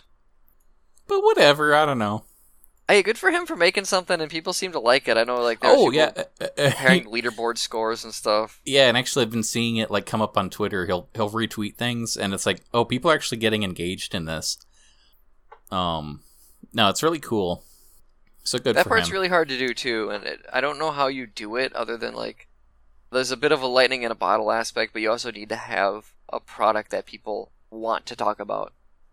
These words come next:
Speaker 2: And it sounds like he's made one of those. One
Speaker 1: Yeah, I
Speaker 2: day
Speaker 1: hope
Speaker 2: I
Speaker 1: so.
Speaker 2: will do that, too.
Speaker 1: Hope it keeps going. Uh, so, okay, real quick. Um, people keep talking about that new Fire Emblem game that came out.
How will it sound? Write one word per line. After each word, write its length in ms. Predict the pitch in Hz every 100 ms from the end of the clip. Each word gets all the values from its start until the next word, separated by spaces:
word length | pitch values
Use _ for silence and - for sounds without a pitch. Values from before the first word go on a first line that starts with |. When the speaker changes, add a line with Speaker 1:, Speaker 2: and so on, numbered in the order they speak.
| -
Speaker 2:
And 80 | 113
it 40 |
sounds 220 | - 123
like 120 | 117 113
he's 180 | 117
made 180 | 107 107
one 140 | 101 107
of 80 |
those. 360 | 104 104 104 - - - _ _ _ _
One 100 | -
Speaker 1:
Yeah, 80 | 170
I 20 |
Speaker 2:
day 60 | 117
Speaker 1:
hope 100 | -
Speaker 2:
I 60 | 190
Speaker 1:
so. 100 | 107
Speaker 2:
will 60 |
do 160 | 113 110
that, 200 | 113 -
too. 300 | - 107 104 _ _ _
Speaker 1:
Hope 160 | 147 156
it 60 |
keeps 220 | 151 156 -
going. 420 | 113 107 110 113 - - - - - _ _ _ _
Uh, 280 | 127 135 117 -
so, 340 | - 156 139 - 120
okay, 240 | 120 113
real 180 | 120 123
quick. 400 | - 107 98 - _ _ - - _ -
Um, 380 | 104 98 95
people 220 | - 131 131
keep 180 | 127
talking 200 | - 117
about 120 | 113 98
that 180 | 101
new 220 | 104 104 98
Fire 240 | - 92
Emblem 240 | 101 104
game 240 | 107 110 104
that 100 | 95
came 220 | 117 107
out. 240 | 110 113